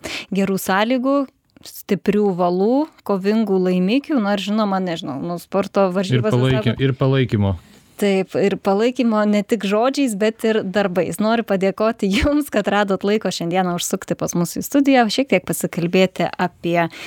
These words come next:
Speaker 1: Jūsų pasiruošimo darbus. Ir, na, aš nuoširdžiai tikrai linkiu parvežti Lietuvai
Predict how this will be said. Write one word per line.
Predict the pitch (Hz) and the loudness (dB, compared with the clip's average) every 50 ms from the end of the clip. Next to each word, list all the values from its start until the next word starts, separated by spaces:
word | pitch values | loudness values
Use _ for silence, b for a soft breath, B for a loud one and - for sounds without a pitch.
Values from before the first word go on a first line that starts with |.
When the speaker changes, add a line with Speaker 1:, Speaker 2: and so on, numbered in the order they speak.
| B B B | B B B
Speaker 1:
Jūsų | - 208 233 262 269 - - 165 | -2 0 0 0 0 -2 -4 -4
pasiruošimo | - 170 175 - - 185 180 - 175 - - 294 285 285 277 254 | -2 -4 -4 -2 -2 -2 -2 0 0 0 0 0 2 2 2 2
darbus. | 254 240 240 247 247 226 233 220 214 214 - - - - - - | 2 2 2 2 2 2 0 0 0 0 -4 -8 -10 -10 -12 -8
Ir, | - - 254 277 277 240 - - | -2 0 2 2 0 0 -4 -6
na, | - 208 220 233 226 - - _ _ | -2 0 2 2 2 0 -4 _ _
aš | _ - 220 226 - 190 | _ -2 -2 0 0 0
nuoširdžiai | 175 175 - - 170 175 - 196 196 202 196 185 B B B B B B B | 0 0 -2 -4 -6 -2 0 2 2 2 2 0 B B B B B B B
tikrai | - 175 - 190 202 196 180 - | -10 -6 -2 0 0 0 0 0
linkiu | - 196 190 190 190 185 185 - - 240 | 0 2 4 4 4 2 0 0 0 -2
parvežti | - - 185 175 165 175 185 180 - - - 170 | 0 0 0 0 2 0 0 0 0 -4 -4 0
Lietuvai | 175 190 185 185 - - 170 160 160 165 160 | 2 2 2 2 0 -4 -6 -6 -4 -4 -4